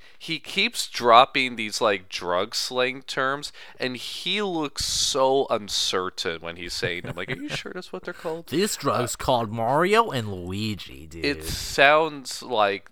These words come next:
Speaker 1: like, they do not sound convincing at all. <laughs>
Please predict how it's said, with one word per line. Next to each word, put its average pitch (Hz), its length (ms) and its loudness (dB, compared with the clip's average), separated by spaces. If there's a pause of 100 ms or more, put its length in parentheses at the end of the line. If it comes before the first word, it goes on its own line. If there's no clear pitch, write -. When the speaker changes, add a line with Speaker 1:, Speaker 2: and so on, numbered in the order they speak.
(140)
Speaker 1:
like, 107 260 -2
they 117 180 -2
do 107 300 -10
not 107 320 2
sound 104 280 0
convincing 92 680 -8 (120)
at 87 300 0
all. 78 640 -4 (580)
<laughs> 131 120 -16